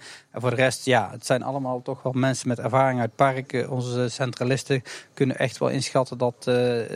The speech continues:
een stilstaand Vliegende Hollander echt anders moet behandeld moet worden als een koffiezetapparaat waar er misschien al drie staan en niet werkt. In eerste instantie ko-, eh,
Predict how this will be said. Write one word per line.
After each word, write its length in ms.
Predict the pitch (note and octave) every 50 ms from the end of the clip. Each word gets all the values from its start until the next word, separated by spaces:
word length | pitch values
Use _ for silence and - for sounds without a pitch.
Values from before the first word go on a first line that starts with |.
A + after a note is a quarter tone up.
| -
een 60 | -
stilstaand 580 | B2 - - D#3 C#3+ C3 A#2 - - B2+ B2 B2
Vliegende 300 | - - C3 B2 B2 A#2+
Hollander 400 | B2 C3 C#3+ C#3+ C#3 C3+ C3+ C3+
echt 340 | - - C3+ - - B2 -
anders 680 | - C3+ C3 C3 C3 C3 C3+ C3 C3 - - - -
moet 180 | - D3+ C#3 B2+
behandeld 300 | B2+ B2+ C3+ C#3+ C3+ -
moet 120 | - -
worden 220 | - C#3+ C3 B2+ C3
als 180 | B2+ A#2 A2+
een 60 | - -
koffiezetapparaat 760 | - C#3+ B2+ - - C#3+ C3+ - C3+ - D3 C#3 C#3 C3+ -
waar 120 | C#3 C3+
er 60 | C3+
misschien 240 | C3 B2 - D3 C#3
al 60 | C3
drie 160 | B2+ C#3 C#3+ C3
staan 320 | - - D3+ C#3+ C#3+ C#3
en 80 | C#3 C#3
niet 100 | C#3+ C#3
werkt. 340 | C#3 C#3+ C3 A#2 C3+ C#3 -
In 60 | -
eerste 160 | E3+ D#3+ E3+
instantie 420 | E3+ D#3+ - - - D3 C3+ - -
ko-, 140 | - -
eh, 360 | - D#3+ D3 C#3 C3+ C#3+ C#3+